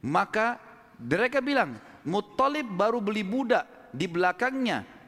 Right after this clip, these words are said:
Abdul Muttalib." Berarti hambanya si Muttalib nih. Sudah tahu nama Syaibah siapa?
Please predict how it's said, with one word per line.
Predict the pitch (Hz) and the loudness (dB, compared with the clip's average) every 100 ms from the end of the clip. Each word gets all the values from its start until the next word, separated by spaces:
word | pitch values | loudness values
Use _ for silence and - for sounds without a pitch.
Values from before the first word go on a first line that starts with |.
| - | 2
Abdul | 247 214 160 151 269 294 285 - 151 | 2 2 -2 -4 -2 -2 -6 -10 -4
Muttalib." | 196 - - 147 104 - - - _ _ _ _ _ _ _ _ _ _ _ 101 | -4 -2 -2 -2 -4 -10 -20 -20 _ _ _ _ _ _ _ _ _ _ _ -2
Berarti | 143 170 220 226 - - | 0 0 -2 -4 -6 0
hambanya | 170 175 233 277 262 | 0 2 2 2 0
si | 208 | -2
Muttalib | 190 175 196 147 117 | -4 -2 0 0 -4
nih. | 104 90 - - _ _ _ _ _ _ _ _ _ _ _ _ _ _ | -8 -10 -16 -20 _ _ _ _ _ _ _ _ _ _ _ _ _ _
Sudah | 131 143 | -4 -2
tahu | 151 202 | 0 0
nama | 180 175 | 0 -2
Syaibah | 170 190 190 175 | -2 -2 -2 -2
siapa? | 185 | -2